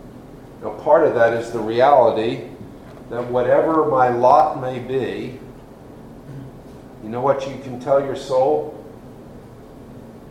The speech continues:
"It is well with my soul." Why? Because Christ has regarded your helpless estate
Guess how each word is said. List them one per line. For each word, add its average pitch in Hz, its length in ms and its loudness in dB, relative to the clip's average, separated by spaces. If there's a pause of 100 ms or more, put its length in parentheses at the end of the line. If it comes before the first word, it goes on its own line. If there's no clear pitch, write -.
(100)
"It 147 380 0
is 135 380 -4 (280)
well - 600 -2 (1040)
with 110 220 -10
my 101 220 -6
soul." 95 460 -10 (360)
Why? 120 320 4 (880)
Because 120 560 -6
Christ 165 720 4
has 143 360 0
regarded 120 880 0 (760)
your 120 220 0
helpless 143 800 2 (120)
estate - 600 -6